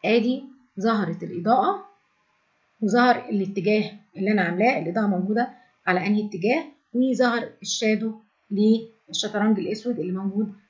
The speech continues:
عندي هنا. هنيجي نقفل ده كده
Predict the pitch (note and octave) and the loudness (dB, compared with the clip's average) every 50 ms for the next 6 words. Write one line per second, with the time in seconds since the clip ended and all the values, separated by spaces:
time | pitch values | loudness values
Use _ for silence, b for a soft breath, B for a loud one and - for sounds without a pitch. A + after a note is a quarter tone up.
0 | _ - - A3+ A3 - F3+ D#3+ E3 - - _ _ _ _ _ _ _ _ _ | _ -2 0 2 2 0 -2 -8 -14 -16 -20 _ _ _ _ _ _ _ _ _
1 | _ _ _ _ _ _ _ _ _ _ _ _ _ _ _ _ _ _ _ _ | _ _ _ _ _ _ _ _ _ _ _ _ _ _ _ _ _ _ _ _
2 | _ _ _ _ _ _ _ - C4 D4 D4 B3+ C4 C#4 C4 C4 A#3+ G#3+ F#3 A3+ | _ _ _ _ _ _ _ -2 0 2 2 4 4 2 0 0 -2 -2 -2 -2
3 | G#3+ A3 - - _ _ - A#3 A#3 C#4+ E4 G4 - | -2 -4 -8 -18 _ _ 0 0 2 2 0 0 -2